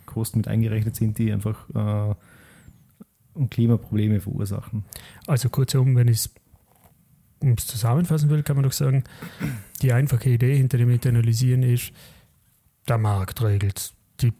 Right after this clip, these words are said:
Speaker 2: die Produzenten weichen aus auf andere, sagen wir mal, äh, Energiegewinnungsquellen, auf andere Produktionsverfahren, wo sie den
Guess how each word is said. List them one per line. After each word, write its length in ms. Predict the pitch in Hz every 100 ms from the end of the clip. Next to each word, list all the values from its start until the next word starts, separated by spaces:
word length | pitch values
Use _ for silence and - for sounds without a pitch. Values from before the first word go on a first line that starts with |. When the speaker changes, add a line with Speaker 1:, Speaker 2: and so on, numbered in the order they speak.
| -
Speaker 2:
die 100 | 123 - -
Produzenten 680 | - 123 117 139 151 - 127
weichen 340 | 120 120 - 131
aus 380 | 120 185 -
auf 320 | - 131 120 -
andere, 640 | 135 143 131 123 120 123 170 - - 147 143 143
sagen 260 | 135 131
wir 80 | 120
mal, 320 | 117 117 117 117 113 117
äh, 80 | -
Energiegewinnungsquellen, 960 | 120 120 135 160 143 151 139 - 143 143
auf 100 | 123
andere 220 | 127 123
Produktionsverfahren, 960 | 113 123 110 139 139 - 127 123 120 117
wo 80 |
sie 140 | 123 120
den 140 | 117